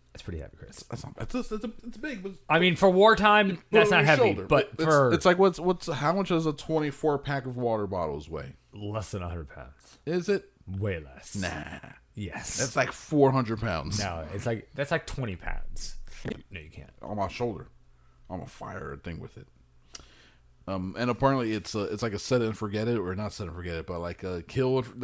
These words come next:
Speaker 2: they, they use the word forget in the <laughs>
Speaker 1: Well, yeah, because what,
Speaker 2: So
Speaker 1: what,
Speaker 2: it's long
Speaker 1: what,
Speaker 2: range.
Speaker 1: once the target's locked, the missile does the rest. You just fucking, you launch and you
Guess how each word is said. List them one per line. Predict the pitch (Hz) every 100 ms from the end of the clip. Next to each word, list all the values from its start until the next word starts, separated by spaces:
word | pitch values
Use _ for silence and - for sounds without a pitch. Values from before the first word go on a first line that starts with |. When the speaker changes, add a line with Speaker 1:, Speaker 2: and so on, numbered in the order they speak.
| 110
Speaker 2:
they, | 117
they | 120 123
use | 160 170
the | 135
word | 117
forget | - 73 78 -
in | 82 78
the | - - 170 175
<laughs> |
Speaker 1:
Well, | 185 202
yeah, | 214
because | 143 139 160 127
what, | 147 - 117 -
Speaker 2:
So | 135
Speaker 1:
what, | 135
Speaker 2:
it's | 135
long | 135 131
Speaker 1:
what, | 127
Speaker 2:
range. | 131 131 120 - -
Speaker 1:
once | 135 156
the | 156
target's | - 147 143 -
locked, | 98 131 123 - -
the | 113
missile | 117 117 113
does | 107
the | 90
rest. | 104 87 -
You | 107
just | 107 -
fucking, | 110 - 110
you | 110 117
launch | 123 135 139 120
and |
you | 117 110